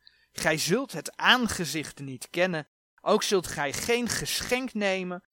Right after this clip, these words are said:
want het geschenk verblindt de ogen der wijzen en verkeert de woorden der rechtvaardigen.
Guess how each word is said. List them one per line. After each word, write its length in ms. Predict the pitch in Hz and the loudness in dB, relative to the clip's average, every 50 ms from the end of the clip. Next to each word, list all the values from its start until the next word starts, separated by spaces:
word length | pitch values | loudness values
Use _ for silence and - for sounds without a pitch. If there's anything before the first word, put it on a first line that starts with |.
| _ _ - | _ _ -4
want 220 | - 165 175 170 | 0 0 0 0
het 140 | 156 135 - | -2 -6 -8
geschenk 640 | - - 131 - - - - - 214 226 254 220 - | -8 -8 -6 -6 -6 -4 -4 -2 -4 -4 -4 -4 -6
verblindt 640 | - 165 147 117 127 139 156 185 214 226 220 - - | -4 -6 -6 -4 -4 -2 0 0 0 0 -4 -6 -6
de 160 | 151 135 - | -6 -6 -4
ogen 400 | - 151 165 185 185 - - 160 | -2 -2 -2 -2 -2 -2 -6 -6
der 220 | 139 127 123 123 | -4 -4 -6 -4
wijzen 520 | 123 135 143 156 170 180 147 - 156 156 - _ _ _ _ _ | -2 0 0 0 0 0 -4 -6 -8 -10 -12 _ _ _ _ _
en 140 | - 135 143 | -12 -10 -10
verkeert 600 | - - 127 - - 165 175 180 202 - - 151 | -10 -10 -12 -10 -10 -8 -6 -6 -6 -6 -8 -10
de 100 | 139 127 | -10 -10
woorden 540 | 113 120 135 147 160 160 143 143 139 135 123 | -10 -10 -8 -6 -6 -4 -4 -6 -8 -8 -8
der 140 | 127 131 131 | -8 -8 -8
rechtvaardigen. 920 | 120 123 123 120 - - - - - 147 156 - 120 - - - - - | -8 -8 -10 -10 -10 -12 -12 -8 -6 -6 -6 -6 -10 -12 -14 -16 -16 -18